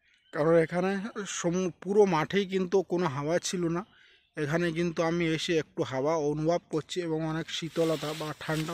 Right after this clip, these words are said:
অনুভব করছি। এটা হয়েছে ড্রেনেজ, এখান থেকে কিন্তু মাঠের জল চলে যাবে।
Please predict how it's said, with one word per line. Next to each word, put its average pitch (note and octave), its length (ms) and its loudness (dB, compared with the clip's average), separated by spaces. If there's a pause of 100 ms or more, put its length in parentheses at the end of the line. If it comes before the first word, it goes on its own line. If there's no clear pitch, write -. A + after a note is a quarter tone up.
অনুভব D3 280 0 (100)
করছি। - 320 -4 (2000)
এটা D3+ 280 0
হয়েছে E3 300 4 (120)
ড্রেনেজ, D#3+ 460 6 (2500)
এখান D3+ 340 -2
থেকে E3 220 2
কিন্তু D#3+ 180 -2 (100)
মাঠের D3 340 -2
জল D3+ 160 2 (120)
চলে D#3 240 2
যাবে। C#3+ 200 -2